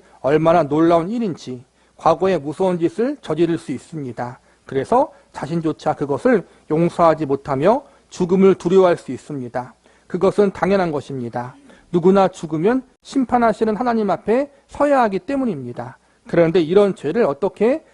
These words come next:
제할 수 있다는 것입니까? 어떻게 내 죄가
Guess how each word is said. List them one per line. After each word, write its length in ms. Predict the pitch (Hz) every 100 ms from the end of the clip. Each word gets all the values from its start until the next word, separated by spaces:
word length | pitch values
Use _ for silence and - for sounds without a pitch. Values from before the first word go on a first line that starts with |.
| _ _
제할 320 | 147 147 156
수 120 | 165
있다는 340 | 131 151 147
것입니까? 680 | 139 120 131 117 - 120 117 _ _ -
어떻게 680 | 156 - 180 - 208 277 - _ _ _ -
내 220 | 165 175
죄가 500 | - 139 175 269